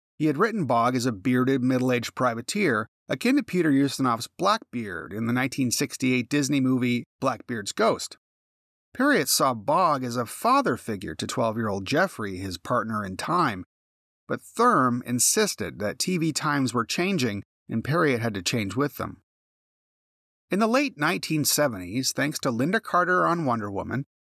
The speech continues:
Farrah Fawcett on Charlie's Angels, and Suzanne Summer on Three's Company, television underwent what N B C exec Paul Klein called its jiggle period. Good-looking ladies in short shorts and halter tops drew eyes to the small screen.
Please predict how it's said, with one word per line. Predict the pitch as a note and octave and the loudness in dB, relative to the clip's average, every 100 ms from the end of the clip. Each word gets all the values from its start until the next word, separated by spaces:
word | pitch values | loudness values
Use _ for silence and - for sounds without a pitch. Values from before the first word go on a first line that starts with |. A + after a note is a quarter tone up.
| - | -2
Farrah | C#3+ F#3+ | 2 2
Fawcett | - E3+ D#3+ - D#3+ | 2 2 2 0 0
on | D#3 | 0
Charlie's | - C#3 D3 E3 | 2 2 4 2
Angels, | C3 G2+ G2 G2 B2 | 0 -2 -2 -2 -2
and | A#2 A2+ G#2+ | -2 -2 0
Suzanne | - C3 B2 E3 E3+ | 0 0 2 0 0
Summer | - E3+ B2+ A2+ | 0 0 0 0
on | G#2+ G2+ | -2 -2
Three's | C#3 A#2+ | 0 0
Company, | - E3+ D3+ G#2 F2+ _ _ - | 0 -2 -2 -8 -10 _ _ -10
television | - C#4+ D#4 C4 B3 | 0 2 4 2 2
underwent | F3 F#3+ F#3 D#3+ C#3+ C#3+ | 2 2 2 2 2 0
what | C3+ | 0
N | G#3 A#3+ | 0 0
B | A#3+ | 2
C | G3+ - F3+ | 2 2 0
exec | C#3+ B2 C3+ - | 2 0 0 -2
Paul | - D3 C3 | 0 2 2
Klein | - G3+ G3 F#3 | 0 0 0 0
called | - A2+ G#2 G#2+ - | -2 0 0 0 -4
its | A#2 - | -6 -4
jiggle | A#2+ D3+ B2+ | -2 0 0
period. | F2+ G#2+ - - - - _ _ _ _ _ _ _ _ _ - | -4 -8 -8 -10 -14 -20 _ _ _ _ _ _ _ _ _ -4
Good-looking | A#2+ D3+ D#3 F#3+ | 0 0 0 0
ladies | F#3+ E3+ D#3+ E3 C3 | 2 2 2 0 0
in | G2 | -2
short | - C#3+ C#3 | 0 0 0
shorts | - E3 F3 - | 0 0 0 -4
and | F3 | -6
halter | D#3+ D#3 C#3+ | -2 -2 -2
tops | A#2 A2+ F#3 - - _ _ | -4 0 0 -2 -12 _ _
drew | - D#3 D3+ | 0 2 4
eyes | A2+ F#3 B2+ F#2+ A2+ - | 4 2 2 -4 -8 -6
to | A2+ | -4
the | A2+ | -2
small | - A2 G2 | -2 -2 -2
screen. | - E3+ E3+ A2+ | -2 0 0 -2